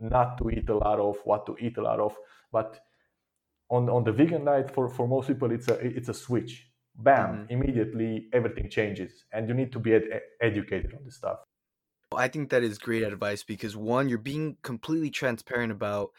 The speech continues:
Speaker 2: hey, it's not this easy thing. Like, you have to put in that work, you have to do your research to be able to make sure that it is sustainable and it is something that you can do over a long period of time so you can make those lifestyle changes. And the other thing is, like you said, it's not an on or off switch,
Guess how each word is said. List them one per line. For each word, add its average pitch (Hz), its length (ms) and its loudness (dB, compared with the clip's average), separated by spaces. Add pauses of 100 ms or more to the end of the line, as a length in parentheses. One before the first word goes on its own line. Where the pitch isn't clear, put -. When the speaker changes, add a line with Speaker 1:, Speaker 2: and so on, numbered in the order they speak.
(180)
Speaker 2:
hey, 135 220 0
it's - 160 -8
not 120 260 -2
this 110 540 -4
easy 120 440 -4
thing. 107 240 -4
Like, 101 320 -10 (280)
you 113 120 -4
have 123 200 -2
to - 80 -16
put 131 160 -2
in 123 60 -2
that 113 100 0
work, 110 320 -2
you 107 80 -2
have 110 100 -6
to - 80 -20
do 120 80 -4
your 113 120 0
research 104 580 -6
to - 120 -14
be 110 200 -4
able 110 140 -4
to 110 60 -6
make 107 200 -6
sure 110 140 -6
that 101 260 -2 (340)
it 113 160 -2
is 120 240 4
sustainable 110 840 -6
and 101 120 -8
it 104 120 -6
is 110 120 -4
something 110 460 -6
that 101 320 -4 (680)
you 120 180 -4
can 120 340 -6
do 117 120 0
over 107 120 -4
a 110 40 0
long 104 160 0
period 104 200 -8
of 98 100 -12
time 123 220 -6
so - 60 -12
you 110 60 -14
can 107 100 -8
make 104 160 -8
those 101 180 -8
lifestyle 107 380 -8
changes. - 400 -20
And 123 140 -4
the 135 60 4
other 156 140 6
thing 117 220 -4
is, 110 240 -4
like 139 120 0
you 113 60 -6
said, 120 180 0
it's - 140 -10
not 120 160 0
an 113 100 0
on 117 160 0
or 104 80 -2
off 107 220 0
switch, - 540 -12